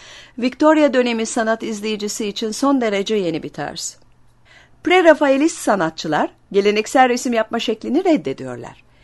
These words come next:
Resimlerinde karanlık bir arka plan kullanmıyorlar. Bunun yerine resimlerini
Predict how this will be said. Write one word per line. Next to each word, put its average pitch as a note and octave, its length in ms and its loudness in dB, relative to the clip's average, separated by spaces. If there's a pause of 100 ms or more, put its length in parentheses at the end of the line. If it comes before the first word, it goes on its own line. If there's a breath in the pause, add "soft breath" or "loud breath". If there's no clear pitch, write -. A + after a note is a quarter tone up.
(260 soft breath)
Resimlerinde G#3+ 800 0
karanlık G3 520 0
bir C4 180 4
arka G#3 220 0
plan G#3 260 2
kullanmıyorlar. D3+ 880 -2 (440)
Bunun A3+ 200 4
yerine G3 540 2 (260 loud breath)
resimlerini A3 720 2